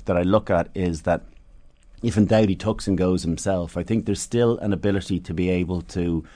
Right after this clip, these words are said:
pass and trail and link play up a little bit more. Um, but when he's at his best, when he's fit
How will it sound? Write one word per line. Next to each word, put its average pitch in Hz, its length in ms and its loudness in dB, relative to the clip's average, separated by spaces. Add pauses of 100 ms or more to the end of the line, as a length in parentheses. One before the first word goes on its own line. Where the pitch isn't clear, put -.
(680)
pass 101 640 4 (200)
and 87 540 2
trail 78 520 2 (220)
and 80 560 -2 (320)
link 104 340 6
play 95 240 4
up 87 220 2
a 90 40 6
little 87 380 4
bit 80 240 0
more. 80 520 2 (180)
Um, 82 600 2 (580)
but 120 80 6
when 117 180 8
he's 107 160 6
at 101 160 6
his 90 140 0
best, 135 440 2
when 92 120 2
he's 85 140 0
fit 117 280 0